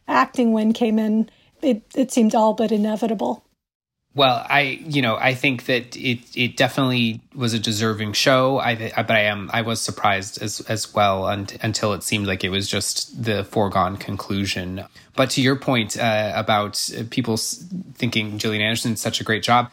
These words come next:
Speaker 2: I was actually very impressed with Tina Fey's Margaret Thatcher voice from the skit that they did, uh, with the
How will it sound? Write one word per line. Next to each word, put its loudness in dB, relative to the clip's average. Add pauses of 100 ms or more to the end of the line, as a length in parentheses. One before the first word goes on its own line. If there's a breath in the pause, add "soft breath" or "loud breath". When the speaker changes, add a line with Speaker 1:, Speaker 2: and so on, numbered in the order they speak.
(340 soft breath)
Speaker 2:
I 4
was 2
actually 2
very 2
impressed -4
with -4
Tina 0
Fey's 0
Margaret 2
Thatcher 2
voice 0
from -2
the -6
skit 0
that -4
they -2
did, -2
uh, 2
with -6
the -2